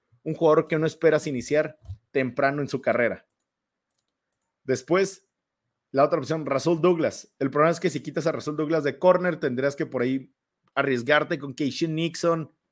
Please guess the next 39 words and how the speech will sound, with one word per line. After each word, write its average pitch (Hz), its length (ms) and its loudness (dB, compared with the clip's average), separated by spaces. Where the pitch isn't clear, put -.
y 131 100 -4
suponer 135 540 0
que 156 100 0
Eric 151 160 0
Stokes 170 360 2
va 175 60 -2
a 175 40 0
regresar 165 360 0
temprano, 175 560 0
y 165 120 -6
ahí 185 120 -2
están 185 220 -2
los 180 140 -4
problemas 151 320 -2
un 165 100 -6
poco 160 220 -6
con 147 160 -4
este 160 420 -4
roster 151 480 -2
tan 190 240 -2
limitado 170 460 2
en 170 80 0
la 151 100 0
posición 139 240 -2
de 151 80 -2
safety 143 320 -4
que 127 80 -12
tienen 143 160 -4
los 123 120 -2
Green 127 140 -4
Bay 135 100 -2
Packers. - 500 -6
Va 196 60 10
a - 20 4
ser 262 140 4
complicado, 196 580 8
pero 135 160 2
esa 156 180 0
es - 220 -10